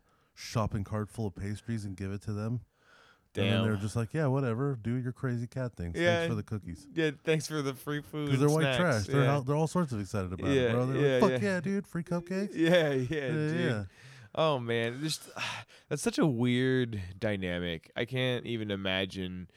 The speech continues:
Speaker 2: what was going through his head as far as, like, the process, you know?
Speaker 1: Yeah. Well, if he's got that brainworm thing, then that's probably going through his head. Now, I don't know if this is, uh, real, but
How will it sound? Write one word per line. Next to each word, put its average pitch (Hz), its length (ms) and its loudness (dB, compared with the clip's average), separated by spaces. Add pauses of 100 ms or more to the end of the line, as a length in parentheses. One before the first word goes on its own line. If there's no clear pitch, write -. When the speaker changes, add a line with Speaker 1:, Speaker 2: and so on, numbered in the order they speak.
(200)
Speaker 2:
what 107 260 2
was 101 160 0
going 95 300 -2
through 87 160 -6
his 80 120 -6
head 78 380 -4
as 113 140 -4
far 123 280 0
as, 113 140 -2
like, 104 180 -2
the 101 100 -8
process, 95 880 -4
you 120 120 -10
know? 107 140 -4
Speaker 1:
Yeah. 110 240 -2 (160)
Well, 139 160 4
if 143 100 -2
he's 110 120 -8
got 117 160 -4
that 92 180 -6
brainworm 98 520 -2
thing, 92 260 -10
then 90 120 -10
that's 98 220 -8
probably 90 200 -10
going 87 240 -12
through 90 120 -10
his 85 120 -12
head. 90 160 -8 (480)
Now, 139 120 2
I 180 40 4
don't 202 120 4
know 190 80 4
if 170 80 2
this 135 180 0
is, 120 280 -4 (140)
uh, 107 200 0
real, 92 360 -4 (100)
but 104 180 -2